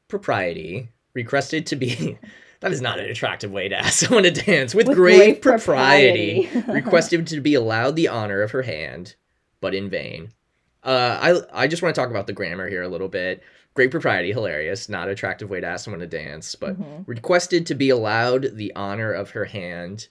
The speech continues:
Speaker 1: This is kind of, like, mimicking the courtly language Darcy probably would have used
Speaker 2: Yeah.
Speaker 1: to ask
Speaker 2: This is
Speaker 1: Elizabeth
Speaker 2: probably
Speaker 1: to this
Speaker 2: what
Speaker 1: dance.
Speaker 2: she,
Speaker 1: Uh-huh.
Speaker 2: what he literally said to her.
Speaker 1: <laughs>
Speaker 2: Like, "Would you, which I'm,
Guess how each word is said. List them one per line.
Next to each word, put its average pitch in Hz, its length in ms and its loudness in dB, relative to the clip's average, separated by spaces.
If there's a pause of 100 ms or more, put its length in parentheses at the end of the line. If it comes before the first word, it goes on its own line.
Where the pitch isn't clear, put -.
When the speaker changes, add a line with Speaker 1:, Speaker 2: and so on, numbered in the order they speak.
(140)
Speaker 1:
This 196 100 -8
is 214 120 -8
kind 190 180 4
of, 156 80 2
like, 139 160 2
mimicking 104 720 -6 (460)
the 98 240 -2
courtly 95 420 -4
language 90 480 -10
Darcy 95 300 -6
probably 87 320 -8
would 85 140 -8
have 85 120 -12
used 73 640 -10
Speaker 2:
Yeah. 170 220 -6
Speaker 1:
to 135 120 -4
ask - 280 -6
Speaker 2:
This - 60 -10
is - 20 -6
Speaker 1:
Elizabeth 180 380 -6
Speaker 2:
probably 226 160 0
Speaker 1:
to 226 60 2
this 202 60 0
Speaker 2:
what 185 140 0
Speaker 1:
dance. - 120 -10
Speaker 2:
she, 185 220 0
Speaker 1:
Uh-huh. 180 180 -8
Speaker 2:
what 180 120 -2
he 190 140 -2
literally 170 400 -4
said 135 320 -12
to 143 100 -16
her. - 240 -14
Speaker 1:
<laughs> - 20 -8
Speaker 2:
Like, 123 460 0 (160)
"Would 220 240 0
you, 226 300 2 (800)
which 214 300 2
I'm, 208 240 -2